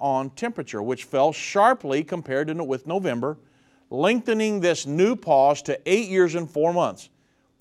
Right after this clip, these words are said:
as measured by the satellites designed and built and operated by Doctor Roy Spencer and Doctor John Christie at the University of Alabama in Huntsville.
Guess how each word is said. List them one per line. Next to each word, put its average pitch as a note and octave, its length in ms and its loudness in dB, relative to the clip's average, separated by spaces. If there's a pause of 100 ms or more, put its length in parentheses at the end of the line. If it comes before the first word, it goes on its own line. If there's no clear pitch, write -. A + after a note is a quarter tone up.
(120)
as D3+ 320 2
measured E3 480 -2
by C#3+ 120 4
the C3+ 120 -4
satellites E3+ 640 -2
designed C3 640 -4
and C#3 240 -8
built C#3+ 280 0
and C#3+ 100 -4
operated C3+ 440 -2
by A#2+ 240 2 (300)
Doctor C#3+ 400 0
Roy D#3+ 240 4
Spencer F3 560 -4 (200)
and C#3 180 -4
Doctor D3+ 280 0
John C#3+ 320 -2
Christie D3 480 -2 (200)
at C#3 160 -4
the C3 80 -6
University F3+ 760 0
of F3 140 4
Alabama C#3 500 0
in C3+ 180 -6
Huntsville. B2+ 520 -6